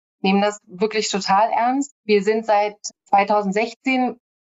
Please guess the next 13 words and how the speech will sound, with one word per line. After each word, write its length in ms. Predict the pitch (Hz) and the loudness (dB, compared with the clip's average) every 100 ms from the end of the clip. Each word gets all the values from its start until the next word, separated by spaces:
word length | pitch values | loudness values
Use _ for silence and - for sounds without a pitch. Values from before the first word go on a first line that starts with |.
| - | 2
in 140 | 254 | 4
der 180 | 262 247 | 4 2
Unternehmung 580 | 226 226 220 220 240 240 | 2 0 0 0 0 -2
mit 140 | 240 | -4
dem 140 | 240 220 | -6 -4
Thema 300 | 226 220 214 | -2 -2 -2
beschäftigt 560 | 208 220 226 254 233 | -2 -4 -4 -6 -2
und 120 | 214 | -2
seit 180 | 214 208 | -2 -4
zwanzig 440 | - 196 202 208 - | -2 -2 0 -2 -2
einundzwanzig 640 | 202 214 214 208 208 196 | -2 -2 -4 -4 -4 -4
Unternehmen 580 | 208 196 180 202 240 208 | -2 -2 2 2 2 0
klimaneutral 920 | 196 180 175 170 175 180 175 175 226 | -4 -4 -2 -2 -4 -4 -2 0 0